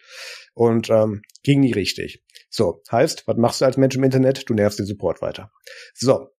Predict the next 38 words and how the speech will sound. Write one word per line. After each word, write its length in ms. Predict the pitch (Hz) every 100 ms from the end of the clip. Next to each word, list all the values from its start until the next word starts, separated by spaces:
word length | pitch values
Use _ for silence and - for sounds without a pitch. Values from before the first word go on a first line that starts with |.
| _ _ -
Und 300 | 139 123 -
irgendwann 440 | 165 214 175 156
habe 160 | 135 143
ich 80 | 139
die 180 | 123 127
soweit 460 | 123 131 185 151
anscheinend, 600 | 127 113 - 110 104 107
äh, 420 | 117 113 107 104 131
dazu 280 | 117 -
gekriegt, 420 | 113 113 - 139 123
dass 100 | -
die 100 | 127
da 120 | 131
mal 120 | 120
einen 100 | 123
Menschen 260 | 117 117 127
abgestellt 440 | - 131 135 123
haben, 200 | 123 120
der 120 | 120
sich 160 | 107 117
in 80 | 120
einer 80 |
halben 180 | 110 117
Stunde 300 | 120 135 120
den 120 | 117
Quatsch, 260 | 113 120 -
den 100 | 127
die 120 | 120
da 80 | 113
hingestellt 420 | 123 143 - 113
haben, 220 | 113 110
mal 100 | 110
angeschaut 500 | 110 131 135 131 123
hat 160 | 127 127
und 100 | 113
den 100 | 113
richtig 280 | 113 - 110
durchdokumentiert. 760 | 104 90 95 85 73 - -